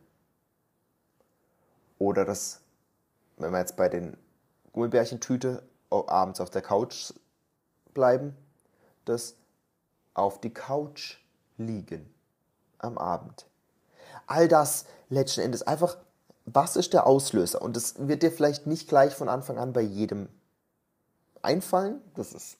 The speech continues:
vollkommen in Ordnung, vollkommen normal. Arbeit da einfach dran. Hab am besten die Liste auch immer parat,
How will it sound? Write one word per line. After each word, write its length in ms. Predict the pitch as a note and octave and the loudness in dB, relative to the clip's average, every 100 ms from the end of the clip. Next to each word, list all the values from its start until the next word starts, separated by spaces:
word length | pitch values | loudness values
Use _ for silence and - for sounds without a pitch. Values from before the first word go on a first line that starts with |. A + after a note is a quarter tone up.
| - | -20
vollkommen 520 | - - D3 D3 A#2+ | -6 0 0 0 -2
in 40 | |
Ordnung, 320 | A2+ C3+ C#3+ | -2 -2 -6
vollkommen 520 | C#3 - D3 D3+ C#3+ B2+ | -12 -4 -2 -2 -4 -4
normal. 480 | A#2 G#2+ A#2 C#3 - _ _ _ _ _ _ _ _ _ | -2 0 0 -2 -8 _ _ _ _ _ _ _ _ _
Arbeit 400 | - C3 C3+ B2 | 2 4 6 4
da 80 | G#2+ | 2
einfach 240 | F#3 E2+ | -2 -6
dran. 300 | - - - | -10 -10 -4
Hab 140 | G#2+ D#3 | -2 0
am 100 | C#3 | 2
besten 280 | C#3 - | 0 0
die 60 | C3 | 0
Liste 260 | D3 - C#3+ | 0 2 2
auch 160 | - | 2
immer 180 | C3+ C3 | 2 0
parat, 560 | - A2 F#2+ G2+ C3+ | 0 -4 -2 -2 -2